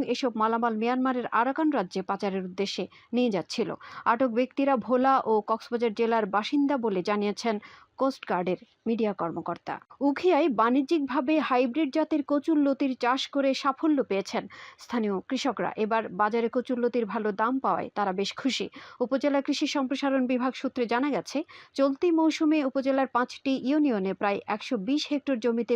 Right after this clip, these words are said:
কচুর লতির আবাদ হয়েছে, যা গত বছরের তুলনায় ত্রিশ হেক্টর বেশি। স্থানীয় কৃষকরা জানান, এবার আবহাওয়া অনুকূলে থাকায় উন্নত প্রযুক্তি ব্যবহার ও সঠিক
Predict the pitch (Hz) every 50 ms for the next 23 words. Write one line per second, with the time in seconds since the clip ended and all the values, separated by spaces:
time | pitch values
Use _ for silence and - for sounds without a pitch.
0 | 226 - 254 262 - 320 320 311 302 277 262 - 269 247 - - 220 226 247 247
1 | 226 220 254 240 240 - - 254 254 254 254 - - - - - - 208 202 190
2 | 220 226 - 285 269 233 220 202 - - 208 196 202 - 214 202 202 185 185 190
3 | 185 - - 269 269 262 - - 190 - - 196 180 185 208 247 233 - 220 -
4 | - - - - - - - - - 277 262 285 277 269 - 311 - 330 320 -
5 | 294 247 185 185 175 180 226 294 311 - - 247 247 254 254 - - 226 240 233
6 | 247 269 277 262 - 240 262 262 285 294 285 269 277 269 - 269 262 - 262 262
7 | 254 - 254 262 269 269 269 - 262 240 - 254 226 262 - - - 247 214 226
8 | 220 226 233 240 262 247 247 - - - - - 220 214 202 - - 233 220 -
9 | 262 214